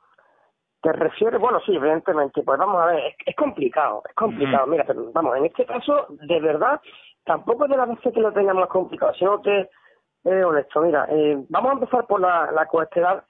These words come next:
Speaker 1: y Dominic Cruz se va a enfrentar a Henry Cejudo.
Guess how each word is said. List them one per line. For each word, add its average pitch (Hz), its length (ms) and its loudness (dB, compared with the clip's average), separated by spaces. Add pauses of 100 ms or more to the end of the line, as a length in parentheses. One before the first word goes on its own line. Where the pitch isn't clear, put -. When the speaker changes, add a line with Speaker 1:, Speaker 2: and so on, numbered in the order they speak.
(500)
Speaker 1:
y 151 300 -2
Dominic 170 400 0
Cruz 180 420 0
se 147 80 0
va 147 140 2
a - 20 2
enfrentar 151 540 -2
a 147 220 0
Henry 147 280 -8
Cejudo. 143 400 -2